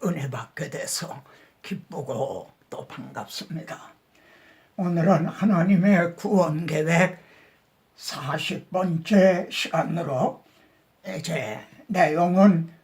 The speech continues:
출애굽기 오 장부터 구 장까지입니다. 각 장의 중심점을 이제 짚어보려고 합니다. 그리고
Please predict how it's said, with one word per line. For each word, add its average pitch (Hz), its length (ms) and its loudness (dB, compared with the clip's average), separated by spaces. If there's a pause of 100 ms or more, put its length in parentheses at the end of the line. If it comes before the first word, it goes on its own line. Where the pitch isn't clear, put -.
(220)
출애굽기 190 580 2
오 196 460 8
장부터 202 960 4 (380)
구 190 180 -8
장까지입니다. 143 1120 -4 (140)
각 - 340 -10
장의 202 640 6 (320)
중심점을 180 1300 2 (360)
이제 135 280 -6
짚어보려고 151 840 -2
합니다. - 640 -10 (560)
그리고 160 640 2